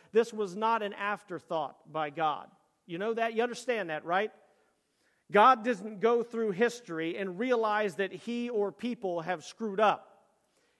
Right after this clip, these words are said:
and say to himself, "I've got to figure out some way to save this creation." No, from the very beginning, from the very beginning, God the Son, Jesus Christ, the man who walked the earth,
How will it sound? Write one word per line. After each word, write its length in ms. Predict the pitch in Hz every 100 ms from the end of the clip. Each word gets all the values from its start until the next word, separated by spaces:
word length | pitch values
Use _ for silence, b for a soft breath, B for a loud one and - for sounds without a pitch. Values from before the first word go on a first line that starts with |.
| b
and 160 | 196 175
say 280 | - 233
to 160 | 220 208
himself, 440 | 202 - 226 190 -
"I've 240 | 226 202
got 160 | 220 208
to 80 | -
figure 400 | - 196 196 202
out 200 | 196 -
some 460 | - 247 254 220
way 300 | 180 160 170
to 140 | 170 180
save 340 | - 208 190
this 200 | 185 175
creation." 640 | - 190 208 240 - 127 _ _ _ _ _ b b b b -
No, 220 | 220 220
from 260 | 220 226
the 80 | 214
very 420 | 175 240 269 269
beginning, 580 | 220 240 196 269 196 120 - _ _ _ _ _ _ _
from 140 | 208 214
the 80 |
very 260 | 196 254 277
beginning, 480 | 247 190 226 226 180
God 360 | 233 254 240
the 80 | 226
Son, 500 | - 262 208 156 156
Jesus 540 | 143 240 269 233 240 -
Christ, 560 | - 233 247 - 190
the 80 | 214
man 400 | 214 233 247 254
who 160 | 208 214
walked 600 | 180 196 254 269 - 214
the 200 | 240 240
earth, 340 | 226 160